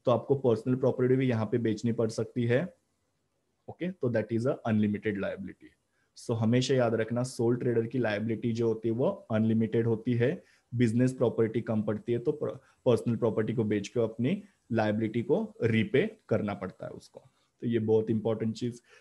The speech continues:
लायबिलिटी के बारे में हम लोग याद रखना है हम लोग को। Now, जो भी पॉइंट्स हम लोग ने यहाँ पे पढ़े, इसमें से काफी सारे पॉइंट जो है आगे हम लोग को वापस से रिपीटेटिवली आने वाले, तो ये वीडियो को आपको बहुत अच्छे से सुनना है।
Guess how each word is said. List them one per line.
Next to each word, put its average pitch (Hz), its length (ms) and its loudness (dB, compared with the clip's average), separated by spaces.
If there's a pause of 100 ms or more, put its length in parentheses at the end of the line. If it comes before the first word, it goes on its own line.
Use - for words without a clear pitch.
(120)
लायबिलिटी 107 420 2
के 117 100 2
बारे 110 160 2
में 113 120 2
हम 110 120 2
लोग 110 140 2
याद 110 220 2
रखना 110 340 -2
है 113 100 -2
हम 110 140 0
लोग 107 140 -2
को। 170 280 -6 (580)
Now, 135 100 6
जो 131 180 8
भी 160 120 6
पॉइंट्स 131 380 2
हम 131 120 2
लोग 131 120 2
ने 131 100 0
यहाँ 117 240 2
पे 123 140 0
पढ़े, 120 360 2 (240)
इसमें 123 340 0
से 135 140 0
काफी 131 300 -2
सारे 135 220 2
पॉइंट 113 360 0
जो 120 200 2
है 131 100 0
आगे 113 260 0
हम 117 160 4
लोग 113 120 4
को 135 100 4
वापस 110 320 0
से 139 80 2
रिपीटेटिवली 113 640 2
आने 113 220 2
वाले, 117 240 2
तो 127 160 2
ये 113 200 4
वीडियो 117 300 2
को 117 120 -4
आपको 117 200 -2
बहुत 110 300 2
अच्छे 117 200 -2
से 123 120 -4
सुनना 113 380 0
है। 131 260 -2